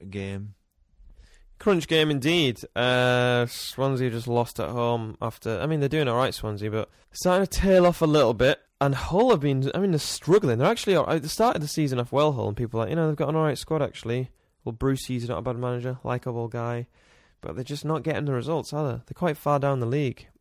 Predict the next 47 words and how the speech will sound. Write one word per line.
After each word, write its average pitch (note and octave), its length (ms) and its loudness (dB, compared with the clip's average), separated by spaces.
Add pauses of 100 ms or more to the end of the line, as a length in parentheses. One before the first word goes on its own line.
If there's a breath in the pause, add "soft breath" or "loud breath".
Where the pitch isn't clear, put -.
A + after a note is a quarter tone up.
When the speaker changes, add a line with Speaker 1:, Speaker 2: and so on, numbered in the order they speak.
(120)
Speaker 2:
I C3 60 -10
think, E3 380 -2 (200)
I E3+ 200 6
think A2 360 -8
I'm B2 100 -2
gonna C3 120 0
tip - 260 -8
'em A2+ 60 -6
for G#2+ 140 -6
a G#2 60 -4
win. G#2+ 280 -2
I G#2 60 -8
think A#2 100 -6
they're B2 120 -8
gonna G#2+ 200 -6
get G2+ 200 -8
this - 180 -16
much - 340 -6 (320 soft breath)
needed A#2 380 -2
win. G#2 340 -2 (720)
It's - 100 -20
gonna A#2 180 -2
be G#2+ 200 -4 (100)
slim, G#2+ 520 -4
but F#2+ 100 -6
I A2 120 0
reckon G2 420 -4
I'm - 640 -16
gonna B2 60 -2
go A#2 80 -2
for A2 140 -6
one G#2+ 320 -2
nil G#2+ 260 -4
win. G#2+ 280 -6 (580)
What - 40 -12
do G2 60 -6
you G#2 60 0
reckon? G#2 260 -6 (240)
Speaker 1:
I'm G2+ 120 -16
gonna F#2+ 160 -10
go F#2 120 -8
for F#2 200 -8
one F2 160 -4
all E2 220 -6
in D#2+ 120 -8
this E2 140 -12
game. E2 380 -12